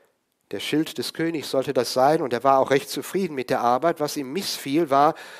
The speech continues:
dass der Künstler seinen Namen mit in das, das Schild eingearbeitet hatte. Und er forderte den Künstler auf und auch seine Umstehenden, die Ahnung von der Materie hatten, den Namen des Künstlers wieder zu entfernen.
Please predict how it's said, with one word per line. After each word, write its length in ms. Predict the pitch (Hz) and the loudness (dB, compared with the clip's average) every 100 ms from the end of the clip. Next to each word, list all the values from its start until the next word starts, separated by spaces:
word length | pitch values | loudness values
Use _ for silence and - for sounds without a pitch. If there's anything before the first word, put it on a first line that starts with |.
| - | -6
dass 160 | 139 131 | -4 0
der 140 | 135 | -2
Künstler 480 | - 175 185 - 147 | 2 0 0 0 2
seinen 300 | 143 143 135 | 2 2 2
Namen 340 | 147 151 139 | 4 4 0
mit 220 | 147 196 - | -4 -6 -6
in 300 | 143 135 127 - _ _ _ | -6 -6 -10 -20 _ _ _
das, 220 | 123 110 - | -18 -18 -8
das 180 | - 117 | -6 -4
Schild 300 | - 156 139 | -4 -4 -2
eingearbeitet 800 | 151 151 110 90 90 90 - - | -2 0 0 0 -2 -4 -6 -12
hatte. 260 | 78 - - _ _ _ _ _ - | -14 -16 -20 _ _ _ _ _ -12
Und 120 | 120 | -6
er 80 | 120 | -4
forderte 440 | - 147 156 147 | 2 2 2 0
den 120 | 127 | -6
Künstler 480 | 120 156 156 - 117 | -8 -8 -6 -2 2
auf 280 | 117 165 160 | 4 2 -2
und 160 | 127 107 | -6 -6
auch 160 | 104 | -4
seine 240 | - 113 107 | -6 -4 -6
Umstehenden, 720 | 135 143 - 143 123 131 139 - - - | -8 -8 -2 -2 -2 -4 -8 -16 -18 -10
die 300 | 117 107 - | -8 -8 -2
Ahnung 340 | 127 156 139 | 0 0 -2
von 180 | - 120 | -6 -6
der 100 | 113 | -4
Materie 580 | 113 - 151 156 135 123 | -6 -4 -2 0 0 0
hatten, 320 | 123 139 123 | -4 -6 -6
den 220 | 123 117 | -6 0
Namen 340 | 120 131 143 | 4 4 2
des 160 | 123 - | -4 -8
Künstlers 480 | 147 135 - 120 - | -8 -8 -6 -6 -6
wieder 220 | 131 117 | -4 -4
zu 160 | - 123 | -4 -8
entfernen. 600 | 107 - 135 107 139 | -8 -2 0 0 -4